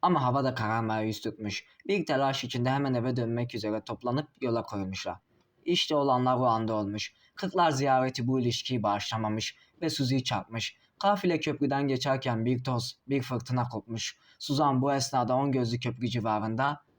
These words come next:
Dicle Nehri'ne düşmüş. Bahar olması sebebiyle Dicle Nehri'nin suları da bir hayli kabarmış zaten. Suzy'yi nehrin sularında kimseler bulamamış. Sele kapılan Suzy boğulmuş. "Acı haber tez duyulur." derler.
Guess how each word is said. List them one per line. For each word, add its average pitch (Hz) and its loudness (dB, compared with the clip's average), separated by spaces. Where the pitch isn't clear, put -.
Dicle 139 2
Nehri'ne 113 -2
düşmüş. - -6
Bahar 131 4
olması 214 2
sebebiyle 160 4
Dicle 147 4
Nehri'nin 131 2
suları 127 2
da 113 2
bir 113 2
hayli 123 2
kabarmış 107 0
zaten. 98 -2
Suzy'yi 151 4
nehrin 131 2
sularında 127 0
kimseler 127 0
bulamamış. 113 0
Sele 160 4
kapılan 135 2
Suzy 131 2
boğulmuş. 117 0
"Acı 151 4
haber 123 2
tez 131 0
duyulur." 117 0
derler. 107 0